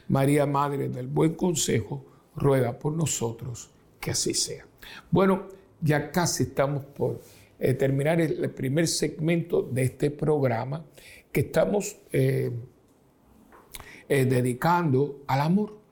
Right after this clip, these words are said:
a la María, Madre del Amor Perfecto, ¿no? A María de la Caridad, en sus diferentes, eh,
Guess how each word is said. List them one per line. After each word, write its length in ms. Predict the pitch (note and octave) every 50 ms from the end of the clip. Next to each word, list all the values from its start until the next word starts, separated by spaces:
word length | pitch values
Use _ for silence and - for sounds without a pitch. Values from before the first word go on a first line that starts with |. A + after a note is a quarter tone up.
| _ _ - - _ _ _
a 120 | - A#2
la 180 | A#2 A2+ A2+ A2+
María, 520 | A2+ A#2 A#2 B2 C#3+ D3+ D3 C#3 A#2+ A2+
Madre 380 | A#2 B2 B2+ C3 C#3 C#3 C#3+ B2+
del 200 | A#2+ B2 B2+ B2
Amor 420 | A#2+ B2 B2+ C3+ C#3 C#3 C#3 - - - - _
Perfecto, 800 | - C#3 A#2 F#2 - - - - C#3+ C#3+ C#3 C#3 - - B2+ B2
¿no? 220 | C3+ D#3+ E3+ E3 - - - - - - - - - _
A 120 | - - C3+
María 440 | B2 B2 B2 A#2+ C3 C#3 C3+ B2 B2
de 100 | B2 A#2+
la 160 | A#2+ B2 -
Caridad, 540 | - - B2 A#2+ - C3 B2+ B2 A#2+ - - - _ _ _ _ _ _ _ _ _ -
en 200 | - C3 C3 -
sus 340 | - - - B2+ A#2+ - - - -
diferentes, 920 | - C#3 - - C3 B2+ C3 C#3 C#3 C#3 - C#3+ B2 - - - - - - _ _ _ _ _ _
eh, 420 | - - A#2+ A#2+ A#2+ D#3 D3 B2+